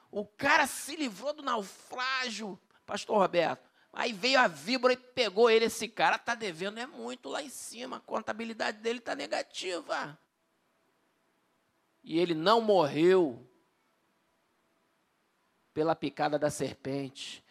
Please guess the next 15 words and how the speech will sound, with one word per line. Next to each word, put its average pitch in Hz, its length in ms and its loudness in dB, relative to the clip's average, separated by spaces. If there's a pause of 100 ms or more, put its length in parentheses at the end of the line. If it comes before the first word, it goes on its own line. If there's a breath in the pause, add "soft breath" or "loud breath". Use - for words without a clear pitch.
(160)
Aí 269 640 2
inverteu, 233 580 4
o - 20 -16
pessoal 208 340 0
começou 214 320 2
a 233 60 8
achar - 200 4
que - 120 -2
ele 247 80 0
era 262 100 0
um 247 80 0
deus. 160 540 -2 (320)
<laughs> - 420 -8
Pô, - 160 -10
o - 60 -14